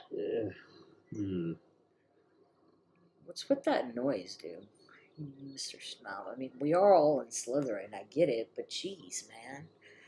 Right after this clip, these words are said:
Speaker 2: All right. You're finally back.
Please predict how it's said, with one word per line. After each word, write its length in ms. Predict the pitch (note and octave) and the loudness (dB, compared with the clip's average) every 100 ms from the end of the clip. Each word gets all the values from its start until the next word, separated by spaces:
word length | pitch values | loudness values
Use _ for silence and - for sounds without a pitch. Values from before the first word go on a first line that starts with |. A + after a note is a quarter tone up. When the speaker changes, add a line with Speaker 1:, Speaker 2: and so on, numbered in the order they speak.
| - - - - - - - _ D3+ | -20 -20 -20 -20 -20 -20 -20 _ -4
Speaker 2:
All 60 | |
right. 220 | B2 G2 - _ _ _ - _ _ - | -4 -6 -14 _ _ _ -20 _ _ -4
You're 140 | F3+ G3+ | 2 2
finally 480 | - B3+ B3+ A3+ | 4 4 6 4
back. 480 | F3+ C#3 - - - | 2 0 -2 -8 -18